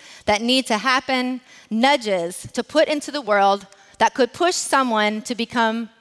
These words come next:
curious, that could help them see the holy, that may push them to show up, climb a tree, and allow God to look at them, call them by name,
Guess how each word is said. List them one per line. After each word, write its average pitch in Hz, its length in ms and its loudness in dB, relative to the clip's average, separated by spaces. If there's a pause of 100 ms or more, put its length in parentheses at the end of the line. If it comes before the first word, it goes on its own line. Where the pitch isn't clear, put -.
(120)
curious, - 640 -8 (1040)
that 226 160 2
could 226 140 4
help 294 340 2
them 240 440 2
see 196 600 -8 (240)
the 214 120 2
holy, 160 460 -6 (1040)
that 240 200 0
may 320 240 2
push 320 300 0
them 190 340 -2
to 220 120 -8
show 220 300 0
up, 311 280 2 (1000)
climb 220 280 0
a 214 60 0
tree, 320 500 -2 (1040)
and 208 140 2
allow 226 320 4
God 214 240 2
to 214 100 -6
look 254 280 0
at 349 140 -4
them, 294 380 2 (400)
call 294 320 4
them 277 240 2
by 254 200 2
name, 202 560 -4